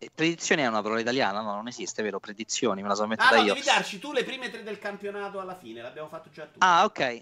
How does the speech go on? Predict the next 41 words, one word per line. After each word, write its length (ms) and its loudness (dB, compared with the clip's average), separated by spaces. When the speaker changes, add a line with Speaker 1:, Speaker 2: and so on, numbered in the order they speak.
Speaker 1:
ok. 200 -16
Eh, 840 0
Juventus, 800 -4
eh, 720 6
eh, 280 0
Inter 240 -2
e 40 0
Milan. 440 -4
Speaker 2:
Juve, 220 -14
Inter 260 -16
e 60 -14
Mi-, 100 -18
Napoli 300 -10
fuori 320 -14
dalle 160 -16
prime 180 -18
tre? 220 -18
Speaker 1:
Secondo 240 4
me 60 6
Napoli 180 6
finisce 320 -8
quarto. 460 -4
Speaker 2:
Vabbè, 240 -14
io 140 -14
ti 100 -12
devo 220 -8
chiedere 240 -10
una 100 -10
cosa 180 -14
sulla 120 -16
Lazio, 260 -10
me 60 -12
la 80 -10
sono 100 -18
scordata. 460 -10
Allora, 160 -4
se 160 -10
tu 100 -12
mi 140 -8
vai 160 2
velocemente 960 -8